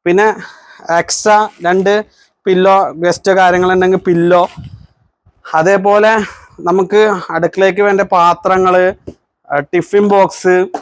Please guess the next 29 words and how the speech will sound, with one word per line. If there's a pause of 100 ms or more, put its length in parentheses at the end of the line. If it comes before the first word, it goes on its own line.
(640)
പിന്നെ
ഈ (100)
ഉപ്പ്
ഇതൊക്കെ
ഇട്ട്
വെക്കാനുള്ള
ചെറിയ (640)
മല്ലിപ്പൊടി,
മുളക്
പൊടിയൊക്കെ
ഇട്ട്
വെക്കാനുള്ള
സോപ്പ്, (320)
ഏ,
സോപ്പ്
മാത്രം, (400)
ഇത്
വാഷ്
ചെയ്യാനുള്ള
ഐറ്റംസ്,
പിന്നെ
ഒരു (480)
വെള്ള
ബോട്ടിൽ, (600)
ആ,
totally
നമുക്ക് (1120)
അമ്പത്തൊന്ന്
ഐറ്റംസ്